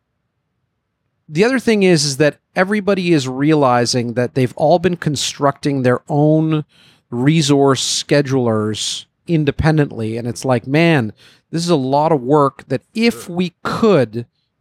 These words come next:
Speaker 1: tap into it,
Speaker 2: Yeah.
Speaker 1: that would be a good thing for us. Like, if you talk
Speaker 2: Right.
Speaker 1: to anybody in the data ecosystem
Speaker 2: Mm-hmm.
Speaker 1: and you say, "How excited are you about your customers loving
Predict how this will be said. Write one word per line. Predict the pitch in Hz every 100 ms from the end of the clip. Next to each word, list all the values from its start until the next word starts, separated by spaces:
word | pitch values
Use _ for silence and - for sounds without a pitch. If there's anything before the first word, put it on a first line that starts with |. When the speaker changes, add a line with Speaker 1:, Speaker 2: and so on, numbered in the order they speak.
| _ -
Speaker 1:
tap | 151 139 -
into | 160 156 120
it, | 113 - - _ _
Speaker 2:
Yeah. | 95 92 _ _ _ _ _ _
Speaker 1:
that | 143 170
would | 170 156
be | 175
a |
good | 151 190 185
thing | 151 120
for | - -
us. | - -
Like, | 139 123 -
if | 147 147
you | 143 139 139
talk | 170 160
Speaker 2:
Right. |
Speaker 1:
to | 156 165
anybody | 175 170 165
in | 147
the | 127
data | 135 143
ecosystem | 143 151 147 127 117 - - 139
Speaker 2:
Mm-hmm. | 82 92 - -
Speaker 1:
and | 139
you | 131
say, | - 143 135 120 _ _ -
"How | 165 214
excited | 214 208 185 170
are | 170
you | 165 160
about | 147
your | 139 127
customers | - 147 165 135
loving | 123 127 143 147 147 147 143